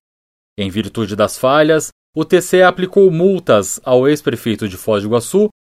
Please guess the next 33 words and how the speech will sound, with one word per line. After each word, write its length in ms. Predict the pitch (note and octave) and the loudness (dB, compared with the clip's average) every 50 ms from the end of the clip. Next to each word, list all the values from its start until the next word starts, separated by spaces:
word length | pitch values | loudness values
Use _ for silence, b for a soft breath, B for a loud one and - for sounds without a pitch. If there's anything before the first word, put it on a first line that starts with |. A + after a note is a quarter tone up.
| _ _ | _ _
Paulo 320 | C3+ B2 B2 B2 B2+ A#2+ | 2 4 4 4 4 2
MacDonald 680 | A#2+ A#2+ A2+ A2+ - A2 A#2 A2+ A2 G#2+ G#2+ G2+ G2+ | 2 0 -2 -2 -4 -4 -2 0 0 0 -2 -2 -4
Guise, 520 | G2+ A2 C3+ E3 F#3 F3+ E3 F#3 G3 G3 F#3+ - _ _ _ _ _ _ _ _ | -8 -8 -4 -4 -4 -4 -4 -4 -4 -4 -6 -12 _ _ _ _ _ _ _ _
ao 240 | D#3+ D#3 F3 F#3 F#3+ | 2 4 4 6 6
ex-controlador 800 | F#3 F3+ - - F3 E3 D3 E3 E3 E3 D3+ C3 B2 C3+ C3+ | 4 4 2 -2 -6 -4 -4 -2 0 2 2 2 2 0 0
interno, 680 | B2+ A#2+ A2+ A2+ - C3+ C3 B2+ A#2+ G#2+ G#2 G2 F#2+ F2+ | 0 0 -2 -2 0 2 2 4 2 2 0 -4 -6 -10
Clóvis 540 | - - C3 C3 C3+ C#3 B2 A#2+ A2+ F#2 G#2 | -8 -4 0 2 2 2 0 -2 -6 -2 0
Alves 380 | G#2+ G#2 G#2 G#2 F#2+ F#2+ F#2+ F2 | 2 2 2 2 0 -4 -10 -8
dos 180 | G2+ A2 G2+ | -8 -8 -8
Santos, 640 | - - C#3 C3 C#3+ D#3+ D#3+ - G#3 G3+ - - - _ _ _ _ _ _ _ _ - | -4 -2 0 0 0 -2 -2 -4 -4 -4 -6 -10 -18 _ _ _ _ _ _ _ _ -6
e 140 | F#3+ G#3+ G#3+ | 0 2 4
à 180 | G3+ G3+ G3 | 4 4 4
ex-contadora 800 | F3+ F#3 F3 - - - F3+ F#3 D#3+ - D#3+ B2 B2 C#3 C#3 C3+ | 4 4 2 0 -2 -6 -6 -4 0 0 0 2 2 2 2 2
do 100 | B2+ B2 | 0 0
município, 680 | B2 B2 B2 A#2+ A2+ A#2 - - E3 D#3+ - F#3+ F#3+ F#3+ F#3 _ _ _ _ _ - | 0 0 0 0 -2 -4 -4 -6 -6 -4 -2 -4 -4 -4 -4 _ _ _ _ _ -10
Veranice 600 | A2+ C3 F#3 G3 F#3+ F3 E3 E3 E3+ E3 - - | 0 2 4 4 4 2 2 -2 -4 -6 -6 -6
Maria 540 | D#3+ D3 C#3 B2+ A#2+ B2+ C3+ C#3+ D3 D3 C#3+ | -2 0 0 2 2 0 0 2 4 4 4
Dalemole 640 | C3 B2+ B2 A#2+ A2+ G#2+ G#2 G#2+ G#2+ A2 A2 A2 A2+ | 4 4 4 4 4 2 2 2 2 2 0 0 -2
Flores. 680 | - - E3+ D#3+ D3+ B2 G2+ F#2 - - - - - _ _ _ _ _ _ _ _ _ _ _ _ _ _ _ _ _ - | -2 0 2 2 2 2 0 -4 -8 -12 -16 -20 -20 _ _ _ _ _ _ _ _ _ _ _ _ _ _ _ _ _ -4
O 80 | E3+ | 0
valor 300 | D#3+ E3+ F3+ D3 C#3+ C#3 | 2 4 4 6 4 4
total 380 | B2 - C#3 A#2 - C3 A#2 A#2 | 2 0 -2 0 2 2 2 4
das 180 | A2+ A2+ G#2 G#2 | 2 0 0 0
multas 480 | B2 C#3 D#3+ F3 F#3 F#3 C#3 A#2 G#2+ | -2 -2 -2 -2 0 0 0 0 0
soma 280 | - - D#3+ D#3 D#3 C#3+ | 0 -2 -2 0 0 0
dezoito 500 | C3+ C#3 B2 G2+ A#2 C#3+ D3 C#3+ - B2 | 0 -2 -2 0 0 0 0 0 -2 -4
mil 320 | A#2+ C3+ D3+ F3 F3 F3 | -4 -2 -2 -2 -2 -2
cento 340 | - - - F3 F3 D#3 E3+ | -6 -6 -6 -6 -6 -4 -4
e 60 | D#3 | -6
trinta 300 | - - D3 D#3+ C#3+ - | -6 -6 -8 -6 -4 -4
e 60 | B2+ | -4
seis 300 | G#2+ - - C3+ B2+ A#2 | -4 -2 -2 -2 -2 -2
reais. 600 | - A2+ C3+ D3 C#3+ C3 A2+ F#2+ E2 D2+ - - | 0 0 2 2 4 4 2 0 -2 -6 -14 -18